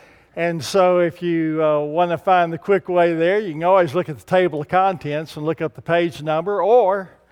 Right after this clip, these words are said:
you can just turn to the end of the New Testament where you find the book of Revelation. And from Revelation, you start turning backwards to your left,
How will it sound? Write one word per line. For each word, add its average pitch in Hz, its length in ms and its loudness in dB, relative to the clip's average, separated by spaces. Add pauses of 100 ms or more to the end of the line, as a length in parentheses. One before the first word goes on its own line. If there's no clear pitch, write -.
(420)
you 202 120 -4
can 220 180 -6
just 180 300 -2
turn 180 300 0
to 165 140 -6
the 151 300 -6
end 202 140 -4
of 180 100 -2
the 160 80 -8
New 170 160 -4
Testament 147 680 -4
where 151 160 -6
you 147 160 -8
find 156 680 -6
the 139 80 -12
book 180 460 -4
of 139 160 -6
Revelation. 165 880 -2 (720)
And 143 200 -10
from 143 200 -10
Revelation, 165 720 0
you 151 80 -10
start 151 440 -6
turning 143 600 -10
backwards 147 840 -8
to - 160 -10
your 143 260 -8
left, 175 600 -2